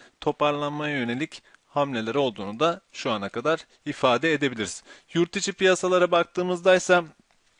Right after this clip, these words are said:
iki tane verinin, önemli verinin açıklandığını ve bunun takip edildiğini gördük. İşsizlik oranı beklenenin üzerinde açıklandı. Yüzde dokuz nokta bir olarak açıklandı. Hazirana ait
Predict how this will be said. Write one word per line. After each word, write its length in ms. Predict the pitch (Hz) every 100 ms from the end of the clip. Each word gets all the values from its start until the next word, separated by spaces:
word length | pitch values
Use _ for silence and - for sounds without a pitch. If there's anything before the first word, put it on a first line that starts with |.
| _ _ - _ _
iki 220 | 143 - 190
tane 340 | 185 165 170
verinin, 360 | 147 139 139 160
önemli 420 | 135 143 151 151
verinin 180 | 139 120
açıklandığını 600 | 120 - 123 117 117 131
ve 100 | 123
bunun 160 | 120
takip 380 | - 123 127 139
edildiğini 460 | 127 113 104 101 101
gördük. 440 | 117 135 175 - - - _ -
İşsizlik 520 | 143 - 170 175 180
oranı 300 | 190 185 180
beklenenin 560 | 165 - 165 175 175 160
üzerinde 520 | 131 143 151 151 175
açıklandı. 540 | 156 - - 139 143
Yüzde 280 | 135 131 123
dokuz 280 | 123 - 151
nokta 440 | 143 - 127 110
bir 200 | 123 143
olarak 440 | 113 123 110 107 117
açıklandı. 640 | - - 117 113 123 170 - - _ _
Hazirana 580 | - 127 127 127 131 127
ait 200 | 117 117